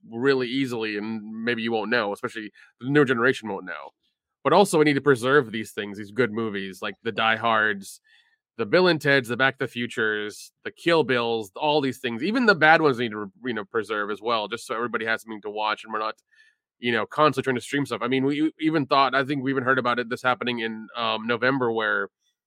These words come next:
Paramount upped their price and then also took out a thousand movies from their streaming, uh, platform. So they're charging you more for less. And this is, this is the model we're, we're getting to, is, like, people are, pe-, people are still giving Netflix money,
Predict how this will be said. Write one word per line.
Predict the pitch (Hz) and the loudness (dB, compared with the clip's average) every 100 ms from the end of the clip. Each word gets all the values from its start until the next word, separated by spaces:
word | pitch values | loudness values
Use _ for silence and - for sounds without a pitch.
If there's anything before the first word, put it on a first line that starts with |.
| _ _ _ _ _ | _ _ _ _ _
Paramount | 143 175 139 131 135 | 4 4 4 2 0
upped | 156 | 0
their | 143 | 0
price | 135 147 139 - | 0 2 2 0
and | 127 | -2
then | 123 | 0
also | 131 131 113 - | -2 -2 -6 -4
took | 139 127 - | -8 -6 -2
out | 131 135 123 | 2 2 -2
a | |
thousand | - 127 123 113 | -2 2 2 0
movies | 123 120 | -6 -6
from | - 113 | -10 -8
their | 107 104 107 - | -4 -4 -4 -8
streaming, | - 131 127 113 107 - 107 | -6 -2 -2 -4 -8 -14 -12
uh, | 101 | -10
platform. | - 104 - 90 - _ _ _ _ | -6 -6 -6 -14 -16 _ _ _ _
So | 127 | -2
they're | 117 | 0
charging | 135 170 165 | 4 2 4
you | 151 | 4
more | 151 139 | 6 6
for | 127 131 117 | 4 0 0
less. | 104 - - - _ _ _ _ _ _ _ _ 123 | -4 -12 -20 -20 _ _ _ _ _ _ _ _ -4
And | 127 127 | 0 0
this | 147 | -2
is, | 156 | -2
this | 143 160 | 0 2
is | |
the | 160 | 4
model | 147 151 143 | 6 6 6
we're, | 135 139 | 2 2
we're | 135 | 0
getting | 127 139 131 123 | 2 2 2 -2
to, | 120 | -4
is, | 107 | -2
like, | 117 104 | -4 -4
people | 143 131 143 | -6 -2 -2
are, | 120 104 - | -2 -6 -10
pe-, | 139 | -10
people | 110 143 139 | -8 -6 -4
are | |
still | 131 147 | -4 -2
giving | 143 135 | 0 0
Netflix | 139 143 - | -2 -4 -2
money, | 151 170 120 110 | 0 2 2 -2